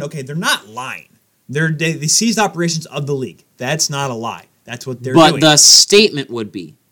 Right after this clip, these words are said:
Speaker 2: if they were not financially in trouble and they released a statement that they seized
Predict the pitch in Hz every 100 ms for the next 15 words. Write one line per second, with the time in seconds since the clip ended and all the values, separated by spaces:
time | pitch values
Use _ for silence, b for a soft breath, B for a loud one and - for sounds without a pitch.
0 | _ _ _ _ _ _ - 151 139 -
1 | 120 147 190 196 196 - - 160 160 160
2 | 160 160 147 156 135 123 123 127 147 135
3 | 120 127 160 135 123 - 143 117 110 101
4 | 104 101 95 - 175 170